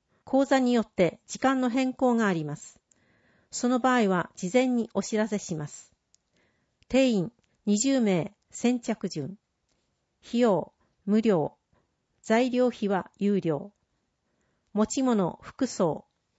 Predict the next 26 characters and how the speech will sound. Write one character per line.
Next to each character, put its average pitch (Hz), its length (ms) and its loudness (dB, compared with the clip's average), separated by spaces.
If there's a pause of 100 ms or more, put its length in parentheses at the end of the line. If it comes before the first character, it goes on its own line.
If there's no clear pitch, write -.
(360)
一 190 180 -4
回 269 220 0
目 214 160 2
は 175 320 -2
花 233 320 -2
植 254 140 2
え 247 40 4
を 226 140 0
行 254 140 -4
い 240 160 0
ま 240 120 -2
す 233 120 -8
の 208 100 -2
で、 170 260 -2 (180)
移 190 80 -4
植 254 280 -4
ご 254 120 -2
て 226 140 -2
を 202 80 2
お 185 60 -2
持 214 120 -2
ち - 100 -18
く 202 100 -6
だ 190 100 -2
さ 156 200 -6
い。 151 100 -10